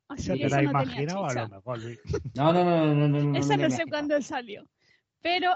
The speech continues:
Speaker 1: ahora ha hecho una canción con Bizarrap,
Speaker 3: ¿Mm?
Speaker 1: que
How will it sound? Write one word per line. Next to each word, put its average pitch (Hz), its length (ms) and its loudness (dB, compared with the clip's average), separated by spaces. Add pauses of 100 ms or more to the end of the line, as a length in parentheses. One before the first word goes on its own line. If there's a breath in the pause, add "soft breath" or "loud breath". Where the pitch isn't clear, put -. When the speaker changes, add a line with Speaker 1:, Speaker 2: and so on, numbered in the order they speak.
Speaker 1:
ahora 349 580 2
ha 269 180 2
hecho 311 400 -6
una 277 280 -4
canción 302 760 -4 (380)
con 262 1080 -2
Bizarrap, 277 680 -2 (520)
Speaker 3:
¿Mm? 202 120 -6 (440 loud breath)
Speaker 1:
que 285 200 2